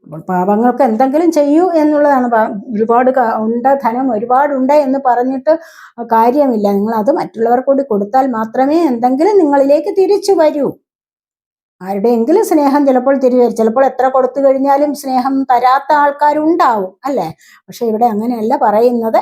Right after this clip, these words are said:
എന്നാണ് പറഞ്ഞത്. ഇവിടെ പൊളിറ്റിക്സ് ആണ്. കാരണം ഇവിടെ മുഖം മൂടി അണിഞ്ഞുകൊണ്ടുള്ള ജീവിതമായിരുന്നു നിങ്ങൾക്ക് ഇത്ര കാലവും എങ്കിൽ തീർച്ചയായിട്ടും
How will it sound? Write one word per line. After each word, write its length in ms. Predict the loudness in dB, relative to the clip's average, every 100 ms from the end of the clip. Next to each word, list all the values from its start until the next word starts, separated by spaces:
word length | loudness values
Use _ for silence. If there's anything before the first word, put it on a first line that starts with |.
| -2
എന്നാണ് 340 | -2 -2 -2 -6
പറഞ്ഞത്. 400 | -8 -12 _ -20
ഇവിടെ 240 | -14 -14 -16 _
പൊളിറ്റിക്സ് 460 | -8 -4 -6 -4 0
ആണ്. 240 | 0 0
കാരണം 300 | 0 0 0
ഇവിടെ 160 | -2 0
മുഖം 320 | 0 2 4
മൂടി 220 | 4 4
അണിഞ്ഞുകൊണ്ടുള്ള 680 | 4 4 4 4 2 2 0
ജീവിതമായിരുന്നു 920 | 0 0 0 0 0 0 2 2 0
നിങ്ങൾക്ക് 520 | -2 -4 -4 -4 -4 -6
ഇത്ര 320 | -8 -6 -4 0
കാലവും 520 | 2 2 2 0 -4 -6
എങ്കിൽ 640 | -4 -4 -6 -4 -4 -4 -6 -20 -16 -6
തീർച്ചയായിട്ടും 680 | -4 -4 -2 2 2 2